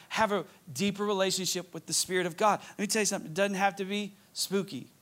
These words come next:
You don't have to sit in your room and be like, "Hey, Spirit. Hey, bud. What are we doing today?" <laughs> It's so weird, isn't it? 'Cause it's like, how do I have a relationship with a spirit?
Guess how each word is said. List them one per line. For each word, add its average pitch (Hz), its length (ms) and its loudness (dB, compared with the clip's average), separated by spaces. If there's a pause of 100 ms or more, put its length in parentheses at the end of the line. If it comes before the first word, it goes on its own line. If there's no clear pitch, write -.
(400)
You 151 80 -2
don't 196 100 6
have 196 140 8
to - 60 2
sit 202 100 4
in 185 80 -2
your 185 80 0
room 196 120 4
and 185 60 0
be 190 80 6
like, 175 180 6
"Hey, 233 360 10
Spirit. 202 540 4 (1400)
Hey, 208 200 12
bud. 220 480 12 (760)
What 220 180 10
are - 20 8
we 254 120 12
doing 330 240 12
today?" 254 380 12 (280)
<laughs> 254 680 8 (1160)
It's - 140 6
so 381 300 12
weird, 370 220 10
isn't 311 180 10
it? - 220 -6
'Cause 285 160 8
it's 311 160 8
like, 277 160 12
how 233 240 12
do 349 60 8
I 320 80 12
have 277 140 10
a 233 40 8
relationship 233 720 6
with 240 180 4
a 233 180 8
spirit? 349 720 4